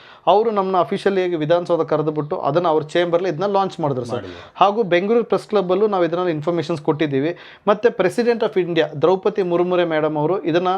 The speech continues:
Speaker 1: ಎಲ್ಲ ಸರ್ಕಾರಿ ಶಾಲೆಗಳು ಹಾಗೂ ಸರ್ಕಾರಿ ಆಫೀಸ್ ಕಚೇರಿಗಳಲ್ಲಿ ಮಡಗಬೇಕಂತ ಹೇಳೋ ಒಂದು ಲೆಟರ್ ನಮ್ಗೆ ಅಥರೈಸ್ ಕೊಟ್ಟಿದ್ದಾರೆ ಸರ್.
Speaker 2: ಅಥರೈಸ್ ಕೊಟ್ಟಿದ್ದಾರೆ.
Speaker 1: ಕೊಟ್ಟಿದ್ದಾರೆ. ಮತ್ತೆ ಪ್ರೈಮ್ ಮಿನಿಸ್ಟರ್‌ಗೆ ನಾವು ಹರ್ ಮನ್ ಮೇ ಜನಗಣ ಮನ್ ಅಂತ ಹೇಳೋ ಒಂದು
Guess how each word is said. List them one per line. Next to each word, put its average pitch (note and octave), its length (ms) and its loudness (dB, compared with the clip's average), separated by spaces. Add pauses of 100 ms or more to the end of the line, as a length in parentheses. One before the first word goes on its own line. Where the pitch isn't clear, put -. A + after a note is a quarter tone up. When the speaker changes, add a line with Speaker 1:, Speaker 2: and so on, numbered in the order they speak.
(380)
Speaker 1:
ಎಲ್ಲ F#3 300 4
ಸರ್ಕಾರಿ F3+ 480 -2
ಶಾಲೆಗಳು D#3+ 520 2
ಹಾಗೂ D#3 360 0
ಸರ್ಕಾರಿ D3+ 420 0
ಆಫೀಸ್ D#3 380 0
ಕಚೇರಿಗಳಲ್ಲಿ E3+ 520 0
ಮಡಗಬೇಕಂತ D#3+ 600 0
ಹೇಳೋ D#3+ 240 2
ಒಂದು D3+ 120 0
ಲೆಟರ್ D3 340 0
ನಮ್ಗೆ F3+ 220 0
ಅಥರೈಸ್ D3+ 300 0
ಕೊಟ್ಟಿದ್ದಾರೆ B2 340 -4
ಸರ್. A2 100 -4
Speaker 2:
ಅಥರೈಸ್ G2 260 -10
ಕೊಟ್ಟಿದ್ದಾರೆ. - 280 -14
Speaker 1:
ಕೊಟ್ಟಿದ್ದಾರೆ. D#3 340 2
ಮತ್ತೆ G3+ 220 -2
ಪ್ರೈಮ್ G3 340 0
ಮಿನಿಸ್ಟರ್‌ಗೆ G#3+ 400 -2
ನಾವು F#3 340 0 (240)
ಹರ್ A#3 260 4
ಮನ್ G#3 300 -2
ಮೇ G#3 120 0
ಜನಗಣ F3+ 460 0
ಮನ್ F3 300 0
ಅಂತ E3 180 -2
ಹೇಳೋ E3 280 2
ಒಂದು D#3+ 420 0